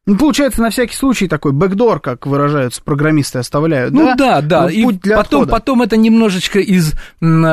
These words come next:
Speaker 2: из эпохи модерна, так сказать. Война, не война, там танки, дивизии, все остальное.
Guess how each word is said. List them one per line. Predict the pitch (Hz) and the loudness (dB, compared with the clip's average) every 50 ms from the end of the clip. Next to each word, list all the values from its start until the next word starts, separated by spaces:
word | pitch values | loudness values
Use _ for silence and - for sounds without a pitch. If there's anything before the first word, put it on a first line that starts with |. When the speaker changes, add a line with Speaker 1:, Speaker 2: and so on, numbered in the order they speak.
| 156 165 | 2 2
Speaker 2:
из | 175 165 147 160 | 2 0 0 0
эпохи | 160 - - 180 - - | 0 0 0 0 0 0
модерна, | 156 147 147 156 147 156 165 147 135 117 107 95 | 0 2 2 2 2 2 2 2 2 0 -2 -4
так | 95 - 101 - | -4 -4 -6 -6
сказать. | - - - 104 90 | -4 -4 -2 -2 0
Война, | 92 110 127 156 185 202 202 190 185 180 | 0 2 2 2 2 2 2 2 2 2
не | 151 131 | 0 0
война, | 127 139 151 175 190 185 170 | 0 0 0 0 0 0 0
там | 147 131 117 110 | 0 -2 -4 -2
танки, | - 170 175 180 165 - 131 | 0 0 0 0 0 -2 -2
дивизии, | 120 117 139 165 180 185 175 147 139 127 | -2 0 0 2 2 2 2 0 0 0
все | - - 147 | 0 0 -2
остальное. | 127 - 135 120 - | 0 0 -4 -4 -6